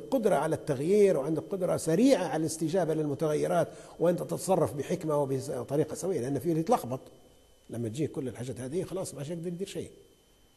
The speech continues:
الاي تي ليترسي هذه كلها، يعني، يعني تعرف أنت ال-، ال-، الانفورميشن تكنولوجي، يعني الحاجات الجديدة اللي كلها خاصة في الانفورميشن تكنولوجي،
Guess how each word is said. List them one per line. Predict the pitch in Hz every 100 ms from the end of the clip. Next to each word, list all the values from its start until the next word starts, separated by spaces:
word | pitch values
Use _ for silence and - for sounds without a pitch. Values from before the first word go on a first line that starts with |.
| _ _ _ _ _ _ _ _ _ _ _ 139
الاي | 147 220 254
تي | 254 254
ليترسي | 269 254 233 226
هذه | 226
كلها، | 226 247 220
يعني، | 220 214 202 208 202
يعني | 180 208 190
تعرف | 254 180 135
أنت | 170
ال-، | 165 160
ال-، | 156 147
الانفورميشن | 139 143 151 175 220
تكنولوجي، | - 165 160 107 92
يعني | 82
الحاجات | - 127 131
الجديدة | 110 143 123
اللي | 98 104
كلها | 123 101
خاصة | 127 -
في | 98
الانفورميشن | 101 110 107 -
تكنولوجي، | - 143 123 98